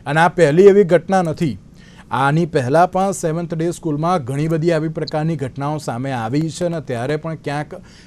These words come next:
જે, અ, તંત્ર દ્વારા કોઈ પગલાં લેવામાં ન આવ્યા,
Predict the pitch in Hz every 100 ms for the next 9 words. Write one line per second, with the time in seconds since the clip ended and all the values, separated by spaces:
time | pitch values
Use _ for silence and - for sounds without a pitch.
0 | - 120 165 170 180 143 131 127 127 135
1 | 131 160 165 156 156 170 175 156 165 139
2 | 123 151 139 135 147 151 139 110 143 190
3 | 196 185 196 196